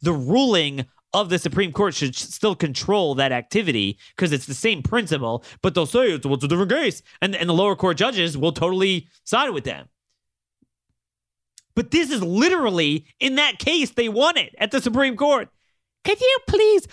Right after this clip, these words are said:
I have the filing. I have the filing with the Fourth Circuit. There are the most pathetic people in this White House. I mean, at some point, the buck's gotta stop with him.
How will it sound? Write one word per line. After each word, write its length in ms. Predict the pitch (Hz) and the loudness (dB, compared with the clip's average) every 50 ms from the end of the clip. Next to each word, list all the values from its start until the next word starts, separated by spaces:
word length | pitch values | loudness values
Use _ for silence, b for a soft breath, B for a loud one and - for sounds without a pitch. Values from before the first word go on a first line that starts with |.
| B B | B B
I 100 | 220 240 | -2 0
have 180 | 240 311 302 | 0 -2 -2
the 100 | 254 269 | -2 -4
filing. 640 | - - 262 294 320 302 254 185 139 120 120 117 104 - _ _ _ _ - | -2 0 2 2 2 2 0 0 -2 -4 -6 -8 -12 -14 _ _ _ _ -6
I 80 | 170 | -4
have 200 | 180 202 247 254 | -2 -2 -4 -2
the 100 | 220 254 | -2 -4
filing 640 | - - 254 277 294 262 185 147 123 117 113 113 110 - _ _ | -2 0 0 0 0 0 0 -2 -2 -2 -4 -10 -16 -18 _ _
with 120 | - 185 - | -4 -2 -2
the 80 | 202 | -2
Fourth 240 | 156 208 226 226 208 | -2 0 -2 -2 0
Circuit. 420 | - 269 262 247 - 151 98 - _ _ _ _ _ _ _ _ _ _ _ _ _ _ _ _ _ _ _ _ _ _ _ _ _ _ _ _ _ _ _ _ _ _ _ _ _ _ _ _ _ _ _ _ _ _ _ _ _ _ _ _ _ _ _ _ _ _ _ _ _ _ _ _ _ _ _ _ _ _ _ _ _ _ _ _ _ _ _ _ _ _ _ _ _ _ _ _ _ | 0 0 0 0 0 -4 -6 -6 _ _ _ _ _ _ _ _ _ _ _ _ _ _ _ _ _ _ _ _ _ _ _ _ _ _ _ _ _ _ _ _ _ _ _ _ _ _ _ _ _ _ _ _ _ _ _ _ _ _ _ _ _ _ _ _ _ _ _ _ _ _ _ _ _ _ _ _ _ _ _ _ _ _ _ _ _ _ _ _ _ _ _ _ _ _ _ _ _
There 160 | - 254 277 | 2 2 2
are 60 | 277 | 2
the 80 | 247 254 | 0 0
most 260 | 240 240 233 240 - | 0 0 -2 -2 0
pathetic 720 | - 208 233 - - - - - 285 285 285 294 233 - - | 0 0 0 0 -6 -14 -2 0 0 2 2 0 -4 -4 0
people 380 | - 294 285 220 240 226 220 | 2 2 2 4 2 2 2
in 80 | 214 196 | 2 2
this 180 | 202 202 - | 0 0 0
White 240 | 180 196 214 208 185 | 0 0 0 0 0
House. 400 | 170 147 117 87 98 - - - _ _ _ _ _ _ _ _ _ _ - | -2 -6 -6 -6 -10 -12 -16 -18 _ _ _ _ _ _ _ _ _ _ -2
I 60 | 262 | 0
mean, 100 | 294 277 | 0 0
at 100 | 247 - | 0 0
some 200 | - 302 294 208 | -2 -2 0 2
point, 280 | - 311 320 285 185 | 2 2 2 2 0
the 60 | 214 196 | -2 -4
buck's 320 | 139 - 277 277 214 - | 0 0 0 0 -2 -2
gotta 200 | - 277 262 254 | -2 0 0 0
stop 300 | - - 285 285 302 294 | -2 0 0 0 2 2
with 160 | 220 214 - - | 0 -2 0 0
him. 280 | 143 131 113 92 - | -2 -2 -2 -8 -16